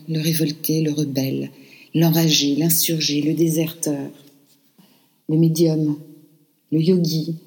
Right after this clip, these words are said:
le terrifié, le tangentiel, le centrifuge, le poète, le fanfaron, le joueur, le fugitif, le clandestin, l'anonyme,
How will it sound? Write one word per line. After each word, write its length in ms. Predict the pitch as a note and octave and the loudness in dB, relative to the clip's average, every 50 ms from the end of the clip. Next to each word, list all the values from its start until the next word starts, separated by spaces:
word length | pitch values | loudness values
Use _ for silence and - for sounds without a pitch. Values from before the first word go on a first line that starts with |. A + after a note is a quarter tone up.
| - - - | -16 -10 -10
le 100 | D3 D3 | -8 -6
terrifié, 720 | - - C#3+ D3 D3 - - - - E3 D#3 D#3+ E3+ F3+ | -6 -6 -4 -4 -6 -6 -6 -6 -4 -4 -2 0 0 0
le 120 | D#3 C#3+ C#3+ | 0 -2 -4
tangentiel, 880 | - D3 D#3 D3 C#3+ C#3+ - - - - - D3+ D3 D3+ E3 E3+ E3 - - - - _ _ _ _ _ _ _ _ _ _ | -4 -4 -4 -4 -6 -6 -6 -6 -6 -4 -4 -2 -2 0 -2 -4 -6 -8 -14 -20 -20 _ _ _ _ _ _ _ _ _ _
le 60 | C#3+ | -8
centrifuge, 840 | - - C#3+ C3 - - C3 - - - G3 G#3 A3 G#3 F#3+ E3+ D#3+ D#3 - - - - - - _ _ _ _ _ _ _ _ | -4 -4 -4 -4 -4 -6 -4 -4 -2 0 2 2 2 2 2 0 -2 -4 -4 -8 -14 -20 -20 -20 _ _ _ _ _ _ _ _
le 60 | D3+ D3 | -10 -10
poète, 640 | - - D3+ D3 C#3+ C3+ C3+ - - - - - _ _ _ _ _ _ _ _ _ _ - | -6 -6 -6 -6 -6 -8 -12 -18 -20 -20 -20 -20 _ _ _ _ _ _ _ _ _ _ -8
le 60 | C3+ | -4
fanfaron, 540 | - D3 D3 - - D#3+ D#3 D3 D3 C#3+ C3 C3 - - - - - - | -4 -2 -2 -2 -2 -2 -2 0 0 -2 -2 -2 -8 -14 -20 -20 -8 -4
le 100 | C#3+ C#3+ | -4 -2
joueur, 440 | - F3 D#3+ F3 E3+ D3+ C3+ B2+ B2+ | 0 2 2 4 2 2 0 0 -2
le 80 | C3 C3 | -4 -2
fugitif, 840 | C3 - F3 D#3 - - E3 - - D#3 D3 C3+ - - - - - - _ _ _ _ _ _ _ _ | 0 0 0 2 2 0 -2 -2 -2 -2 -2 -2 -2 -6 -8 -10 -14 -20 _ _ _ _ _ _ _ _
le 60 | - | -4
clandestin, 680 | D#3 - G#3 F#3+ F#3 F#3+ F#3 F#3 - - - E3 D3+ D3 | 0 2 2 4 4 4 4 2 0 0 0 0 2 2
l'anonyme, 800 | C#3+ D#3 E3 E3+ E3+ E3 E3 D3+ C#3 C#3 C#3 C#3 C#3 C3+ C3 | 2 2 2 2 2 2 2 2 2 0 0 -2 -2 -4 -4